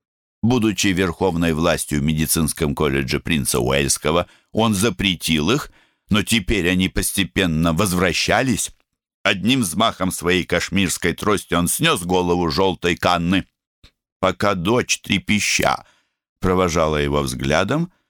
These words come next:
доктор забрался в свой старенький серый Бьюик. Этот благородный автомобиль — раджа среди толп Остинов и Моррисов, которые разъезжали по индийским дорогам,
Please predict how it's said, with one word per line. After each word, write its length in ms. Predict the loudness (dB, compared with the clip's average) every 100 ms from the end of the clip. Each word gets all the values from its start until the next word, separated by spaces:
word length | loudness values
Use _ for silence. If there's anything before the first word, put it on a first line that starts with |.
| _ _ _ -4
доктор 440 | 0 0 0 -2
забрался 580 | 0 0 2 0 0 -2
в 60 | -2
свой 240 | -2 -2
старенький 600 | 0 -2 0 0 0 -2
серый 400 | 0 0 0 0
Бьюик. 600 | 0 2 2 2 -2 -8 -16 -18 _ _ _ _ _ -4
Этот 320 | -2 0 -2
благородный 720 | 0 0 0 0 0 0 -2
автомобиль — 720 | -2 -4 -2 -2 0 0 0 -2 _ _ _ _ _ _ -4
раджа 500 | -2 0 0 2 0
среди 400 | -2 -2 0 -2
толп 460 | 0 0 0 -4 -4
Остинов 720 | -2 -2 -2 -2 0 0 -4 -4
и 80 | 0
Моррисов, 640 | 2 2 0 0 0 -2 -8 -18 -4
которые 480 | -2 0 2 2 2
разъезжали 640 | 0 0 0 0 0 0
по 240 | 0 -2
индийским 520 | 0 0 0 -2 -2 0
дорогам, 540 | 0 0 0 0 -2